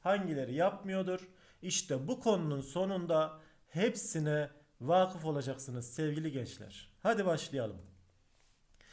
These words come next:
Ben konuya girerken sizler için şöyle bir düzen,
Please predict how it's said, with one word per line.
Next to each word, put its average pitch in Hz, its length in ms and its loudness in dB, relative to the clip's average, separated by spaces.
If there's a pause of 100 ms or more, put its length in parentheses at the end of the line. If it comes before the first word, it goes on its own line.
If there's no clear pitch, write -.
(640)
Ben 254 380 10 (120)
konuya 247 400 4
girerken 220 540 2
sizler 214 420 2
için 170 220 -4
şöyle 190 460 4
bir 208 280 0 (400)
düzen, 202 480 2